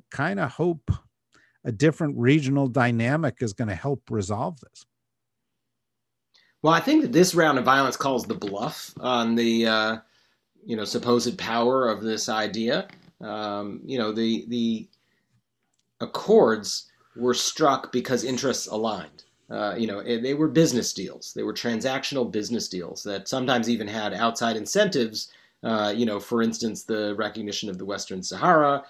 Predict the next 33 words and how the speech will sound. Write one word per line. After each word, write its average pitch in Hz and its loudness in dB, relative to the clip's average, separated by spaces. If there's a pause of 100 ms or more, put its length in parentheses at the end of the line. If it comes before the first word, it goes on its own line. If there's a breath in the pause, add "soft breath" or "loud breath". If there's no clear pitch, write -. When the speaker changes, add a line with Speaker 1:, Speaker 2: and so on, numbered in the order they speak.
(240 loud breath)
Speaker 2:
uh, 104 -2
for 98 -6
Morocco, 123 2
or 104 0 (120)
coming 98 -6
off 92 -8
the 95 -8
terror 147 2
list 117 -2
for 104 -8
Sudan, 131 0
or, 95 -2 (340 soft breath)
uh, 98 -2
you 117 -2
know, 92 -4
some, 104 -4
uh, 95 -2 (300 soft breath)
sales 123 2
of 92 -8
weaponry 113 -2
for, 95 -6
for 104 -8
U 98 -4
A 101 -6
E. 160 0 (200 soft breath)
The, - -2
you 170 2
know, 131 2
there 120 4
were 131 4
little 131 4
sweeteners 123 0
added, 120 -4